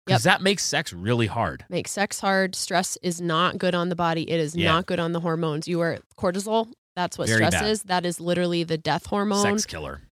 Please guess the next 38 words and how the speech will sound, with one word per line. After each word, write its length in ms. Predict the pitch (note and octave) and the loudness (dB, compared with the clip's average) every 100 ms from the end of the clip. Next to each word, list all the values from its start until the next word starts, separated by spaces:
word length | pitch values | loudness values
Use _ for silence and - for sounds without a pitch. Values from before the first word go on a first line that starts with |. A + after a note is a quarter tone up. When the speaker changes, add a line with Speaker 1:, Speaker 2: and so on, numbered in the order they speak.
| - | 6
Speaker 1:
Yeah. 400 | A3+ C#3+ G2+ A3+ | 8 8 2 -4
So 320 | - F3 - _ | -4 -4 -4 _
Speaker 2:
And 260 | C#3+ C3 F#2 _ _ | 0 2 -2 _ _
literal 300 | B2+ G#2 F2+ | -2 -2 -2
killer. 320 | - - - - | -4 -2 -2 2
<laughs> 100 | G3 | 4
Speaker 1:
Yeah. 200 | G#3 - - - - - | 6 4 0 -4 -10 2
And 100 | B3+ | 6
we, 100 | D4+ | 8
Speaker 2:
Yeah. 40 | D#4 | 6
Speaker 1:
we, 140 | C4 | 4
we've 380 | C4 - G3+ B3 | 2 2 2 4
been 120 | B3+ | 4
talking 160 | B3+ A3 | 4 4
about 100 | G3 | 2
putting 220 | G#3 F#3+ | 2 2
together 240 | F#3 F#3 E3+ | 2 2 2
resources 600 | E3+ - E3 - E3 - - _ _ _ | 0 -2 -4 -4 -6 -8 -16 _ _ _
on, 320 | F3 E3+ D#3 _ | 0 0 -2 _
like, 200 | E3+ E3 | -2 0
more 280 | F3+ E3 E3 | 2 2 2
in-depth. 560 | E3 E3 D3 - - _ _ _ _ _ | 0 0 -2 -4 -14 _ _ _ _ _
I'm 200 | E3+ E3+ | 0 0
really 180 | D3+ D3+ | 0 0
passionate 400 | - - - F3 | -2 -2 -2 -2
about 220 | D#3+ - | -2 -4
fertility, 600 | F3+ - D#3 D#3 D3+ F#3+ | -8 -4 -4 -2 -4 -6
Speaker 2:
Yeah. 80 | F3 | -8
Speaker 1:
nutrition, 560 | D#3+ - E3 C#3+ D3 - | -6 -4 -4 -2 -2 -4
hormone 400 | - D#3+ D#3 D#3+ | -4 -4 -2 0
health, 180 | A#2 | 0
Speaker 2:
Obviously. 340 | A2+ F#2+ - - | 2 0 0 2
Speaker 1:
that 160 | E3+ | 2
sort 140 | - E3+ | 2 -4
of 80 | D#3 | -4
stuff. 240 | - - | -6 -6
So, 260 | - E3+ E3+ - _ _ _ - | -2 -2 -2 -10 _ _ _ 0
um, 400 | F3+ E3 D#3+ | 2 2 0